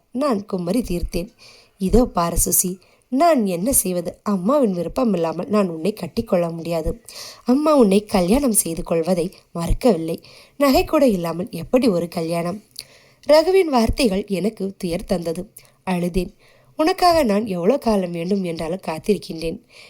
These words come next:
நகை தேடி கொண்டதும் கல்யாணம். இவ்வளோ பவுனில் நகை தேட யாரால முடியும்?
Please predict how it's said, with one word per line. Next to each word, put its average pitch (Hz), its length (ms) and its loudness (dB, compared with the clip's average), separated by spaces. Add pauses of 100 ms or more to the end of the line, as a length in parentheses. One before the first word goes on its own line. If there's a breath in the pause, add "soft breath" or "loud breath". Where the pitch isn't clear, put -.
(120 loud breath)
நகை 240 280 2
தேடி 208 340 4
கொண்டதும் 165 420 -4
கல்யாணம். 170 580 -8 (320 loud breath)
இவ்வளோ 320 240 2 (120)
பவுனில் 269 440 2
நகை 190 300 -2
தேட 185 380 -2
யாரால 185 520 0
முடியும்? 170 340 -8